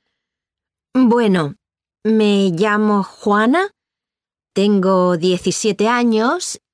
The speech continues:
y soy futbolista profesional.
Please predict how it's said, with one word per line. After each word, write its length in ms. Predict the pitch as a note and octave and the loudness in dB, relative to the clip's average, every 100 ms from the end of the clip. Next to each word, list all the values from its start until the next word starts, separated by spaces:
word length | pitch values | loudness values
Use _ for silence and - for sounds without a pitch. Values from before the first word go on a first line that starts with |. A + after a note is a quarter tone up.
| _ _ _ | _ _ _
y 280 | A#3 A#3 A3 | -2 0 0
soy 420 | - - C#4 F4 | -2 -4 -2 -2
futbolista 1120 | E4 - A3+ E3 E3 F3 F#3+ D4+ - F4+ F4 | -4 -2 -2 0 -2 -2 -2 -4 -4 -4 -4
profesional. 920 | - G3+ F#3+ F#3 - F3 F3 F3 B2+ | -2 -4 -4 -6 -6 -6 -4 -4 -6